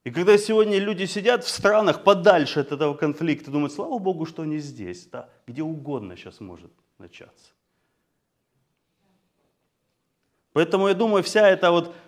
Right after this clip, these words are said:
э, вся эта ситуация, она должна нас просто привести к переосмыслению, что ненормально мы сейчас живем, в ненормальном обществе.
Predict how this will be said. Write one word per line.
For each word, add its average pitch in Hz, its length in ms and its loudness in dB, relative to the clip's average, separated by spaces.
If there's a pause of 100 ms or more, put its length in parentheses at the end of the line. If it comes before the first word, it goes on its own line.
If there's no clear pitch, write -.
(120)
э, 127 240 -4
вся 202 240 2
эта 165 200 0
ситуация, 190 680 -2
она 165 160 0
должна 170 420 0
нас 208 300 -2
просто 170 460 -4
привести 139 640 -8
к 139 300 -4
переосмыслению, 151 1160 -2
что - 180 -8
ненормально 190 1000 0
мы 104 200 -8
сейчас 92 400 -14
живем, 95 300 -14
в - 20 -14
ненормальном 156 760 -4
обществе. - 580 -14